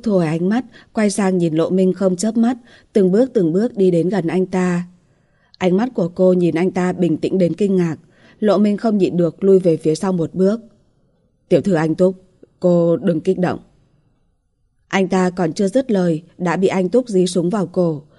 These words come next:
buộc Lộ Minh phải ngẩng đầu lên. Cho đến khi không còn nâng lên được nữa, cảm giác lạnh lẽo qua họng súng bên dưới cằm khiến cả người anh ta run lên nói.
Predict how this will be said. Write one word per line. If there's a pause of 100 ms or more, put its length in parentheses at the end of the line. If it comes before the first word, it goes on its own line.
(160)
buộc
Lộ
Minh
phải
ngẩng
đầu
lên. (500)
Cho
đến
khi
không
còn
nâng
lên
được
nữa, (440)
cảm
giác
lạnh
lẽo
qua
họng
súng
bên
dưới
cằm (220)
khiến
cả
người
anh
ta
run
lên
nói.